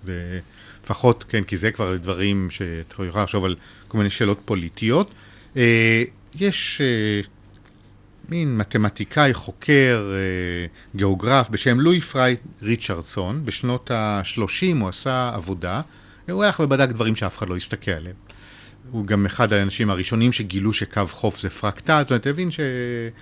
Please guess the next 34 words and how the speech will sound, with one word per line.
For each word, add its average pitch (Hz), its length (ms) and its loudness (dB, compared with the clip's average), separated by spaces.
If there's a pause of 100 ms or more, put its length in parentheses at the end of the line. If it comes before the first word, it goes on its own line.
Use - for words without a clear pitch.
(260)
שצריך - 400 -2
לחרוג 120 380 6
מהחשיבה 104 520 0
המקובלת. 95 680 -2 (520)
ואחד 104 300 0
הדברים, 190 360 2
הוא 110 80 2
עשה 165 160 -2
דבר 139 300 0
די 110 260 0
ברוטלי, 104 720 -4 (380)
הוא 120 100 0
לקח 175 300 0
מלחמות, 131 840 0 (200)
הרוגים, 120 680 0 (180)
אה, 98 260 -2 (560)
מאז 113 380 2
אלף 123 180 4
שמונה 123 140 2
מאות 110 100 0
עשרים 143 540 0 (580)
עד 113 180 0
אלף 104 120 0
תשע - 120 0
מאות 101 120 0
עשרים 104 280 -2
ותשע, 127 340 0
זאת 190 60 -2
אומרת, 180 200 0
מאה 180 160 4
ומשהו 123 320 0
שנה 98 260 -2
של 101 140 -4
מלחמות, 101 560 0